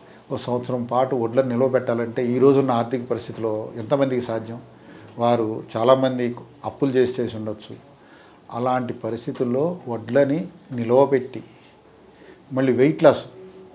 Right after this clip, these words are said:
ఫోర్ పర్సెంట్ వెయిట్ లాస్ ఉంటుంది సుమారుగా. మళ్ళీ ఇదొకటైతే మధ్యలో తడిచిపోవచ్చు, తడిచిపోతే రైతుకు ధర రాదు, ఎలుకలు తినేయచ్చు, కొందన్న నష్టపోతారు, దొంగతనాలు జరగవచ్చు, ఇన్ని సమస్యలు ఉన్నాయి. వీటన్ని తట్టుకొని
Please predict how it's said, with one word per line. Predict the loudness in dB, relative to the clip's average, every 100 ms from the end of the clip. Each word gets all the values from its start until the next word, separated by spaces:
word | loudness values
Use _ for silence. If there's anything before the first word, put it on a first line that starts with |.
| -20 -8
ఫోర్ | -2 -2 -2
పర్సెంట్ | -4 -4 -4
వెయిట్ | -4 0
లాస్ | -2 -2
ఉంటుంది | -10 -12
సుమారుగా. | -8 -8 -8 -16 -20 -20 -20 -20 -6
మళ్ళీ | 0 2 2
ఇదొకటైతే | 2 4 4 4 2 -4 -4 -16 -20 -20 -20 -16 -4
మధ్యలో | -2 4 6 8 8 6
తడిచిపోవచ్చు, | 2 -2 2 2 2 -2 -14 -6
తడిచిపోతే | -4 -2 0 2
రైతుకు | 4 2 0
ధర | 0 2
రాదు, | 0 -2 -10 -20 -20 _ _ -20 -20 -20 -20 -10 0
ఎలుకలు | 2 4 2
తినేయచ్చు, | 4 4 2 0 -16 -20 -12
కొందన్న | -6 -2 0 -2 -6 -16 -12
నష్టపోతారు, | -10 -6 0 0 0 -6 -10 -20 -20 -20 -20 -20 -20 -20 -20 -20 -12
దొంగతనాలు | -2 0 2 6 6 6
జరగవచ్చు, | 4 2 -2
ఇన్ని | -6 -4
సమస్యలు | -2 0 2 2
ఉన్నాయి. | 2 0 -6
వీటన్ని | -6 -2 -2 -2 2
తట్టుకొని | 0 2 2 4 4 4 2